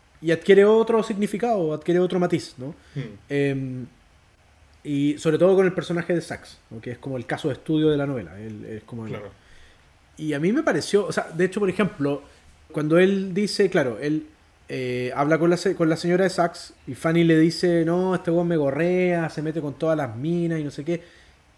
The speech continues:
Speaker 1: Y te hace sentido, porque en el fondo, en algún punto, Peter Aaron te narró que Sax tenía facilidad con las mujeres. Era un buen encantador. Tenía
Speaker 2: Mm.
Speaker 1: facilidad con todo el mundo, ¿cachai?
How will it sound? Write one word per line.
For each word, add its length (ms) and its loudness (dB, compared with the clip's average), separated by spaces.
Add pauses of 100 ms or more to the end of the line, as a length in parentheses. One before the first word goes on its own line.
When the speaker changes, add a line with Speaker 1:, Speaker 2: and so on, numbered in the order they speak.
(260)
Speaker 1:
Y 80 -4
te 100 4
hace 180 4
sentido, 500 4
porque 240 0
en 60 4
el 60 0
fondo, 720 0
en 120 -2
algún 240 0
punto, 640 -2
Peter 380 2
Aaron 500 0
te 120 2
narró 640 2 (280)
que 100 -8
Sax 280 -2
tenía 200 2
facilidad 440 -2
con 100 2
las 100 0
mujeres. 380 -12
Era 100 -2
un 60 0
buen 120 2
encantador. 500 0 (400)
Tenía 180 4
Speaker 2:
Mm. 40 2
Speaker 1:
facilidad 360 6
con 140 4
todo 100 8
el 60 4
mundo, 320 -2 (100)
¿cachai? 380 -10